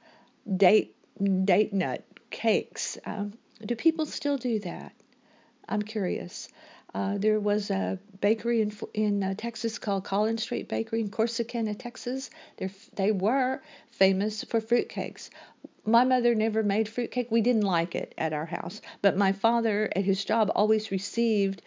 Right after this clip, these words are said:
'cause it was kind of a deal to receive a fruitcake from Collins Street. I need to look it up and see if it's still functioning,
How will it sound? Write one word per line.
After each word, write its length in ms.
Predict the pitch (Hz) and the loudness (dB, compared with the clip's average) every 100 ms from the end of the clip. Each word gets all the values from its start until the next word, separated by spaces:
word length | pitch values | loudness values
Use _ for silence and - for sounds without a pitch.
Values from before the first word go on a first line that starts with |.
| - - - _ _ _ - | -20 -20 -20 _ _ _ -4
'cause 200 | - 262 | 0 2
it 100 | 262 | 2
was 220 | 226 262 - | 0 -2 -2
kind 280 | - 285 | -6 -4
of 120 | 294 262 | 0 0
a 80 | |
deal 520 | 214 202 185 170 247 - - - | 0 2 2 2 -2 -8 -20 -14
to 160 | - 220 | -2 2
receive 500 | 214 208 - 226 208 - | 2 2 2 2 2 0
a 100 | 190 | -2
fruitcake 540 | - 202 - 202 - | 0 -2 0 -4 -4
from 200 | - 190 | -4 -4
Collins 480 | - 175 165 156 165 | -2 -2 -2 -4 -6
Street. 380 | - 135 110 - - - - | -4 -2 -4 -8 -18 -6 2
I 40 | |
need 180 | 233 254 | 2 4
to 80 | 254 | 2
look 200 | 233 214 | 2 2
it 80 | |
up 260 | 202 165 175 | 2 0 0
and 140 | 175 | -4
see 160 | - 214 | -2 0
if 140 | 214 | 0
it's 160 | - - | -4 -8
still 480 | - 202 185 180 - | -4 0 2 0 -4
functioning, 720 | - 185 185 - 156 143 175 | -4 -2 0 -4 -6 -8 -10